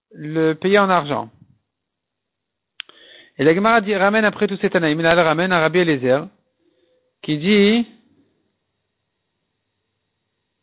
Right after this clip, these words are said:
que, d'après lui, en fait, on n'évalue pas le prix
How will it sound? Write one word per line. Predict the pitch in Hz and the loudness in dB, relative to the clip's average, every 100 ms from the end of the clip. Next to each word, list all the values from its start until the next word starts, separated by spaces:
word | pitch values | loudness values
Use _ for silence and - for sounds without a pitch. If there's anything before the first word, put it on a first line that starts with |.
| _ _ _ _ _ _ _ _ _ _ _ _ _ | _ _ _ _ _ _ _ _ _ _ _ _ _
que, | - 175 165 160 156 - _ | 0 4 6 6 4 -4 _
d'après | 156 170 - | -2 0 0
lui, | 202 | 2
en | 220 185 | 2 2
fait, | 214 233 240 - | 2 2 0 -10
on | 170 | -8
n'évalue | 175 175 196 | -4 -2 -2
pas | 202 240 | 0 0
le | 202 | 0
prix | 196 - 202 156 | -4 -6 -6 -6